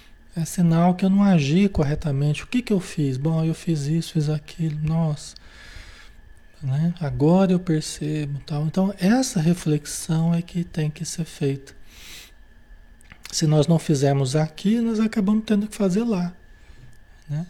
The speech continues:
Por isso que o autoconhecimento e a autoanálise é tão importante aqui. Porque, é, é, diminui muito a necessidade de fazermos isso lá. Aí essa noite agora só vai ter gente fazendo <laughs> autoanálise, né?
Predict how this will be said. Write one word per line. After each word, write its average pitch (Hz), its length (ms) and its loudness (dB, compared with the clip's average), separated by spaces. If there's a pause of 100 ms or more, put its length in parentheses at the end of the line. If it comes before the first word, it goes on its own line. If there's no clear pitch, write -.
Por 147 160 -2
isso 202 160 0
que - 100 -6
o 156 100 2
autoconhecimento 139 1080 0
e 135 60 2
a 135 60 2
autoanálise 156 760 0
é 139 60 0
tão 214 200 -4
importante 175 600 0
aqui. 135 320 -4 (1300)
Porque, 196 520 0
é, 151 840 4
é, 127 160 2 (100)
diminui 214 640 8
muito 214 380 8
a 240 40 4
necessidade 196 800 6
de 196 100 2
fazermos 190 520 4
isso 190 240 0
lá. 202 300 0 (1400)
Aí 175 160 2
essa 175 260 0
noite 147 380 2
agora 147 180 2
só 151 200 -2
vai 156 160 0
ter 175 180 0
gente 156 240 0
fazendo 143 400 4
<laughs> - 100 -6
autoanálise, 147 840 8
né? 175 140 0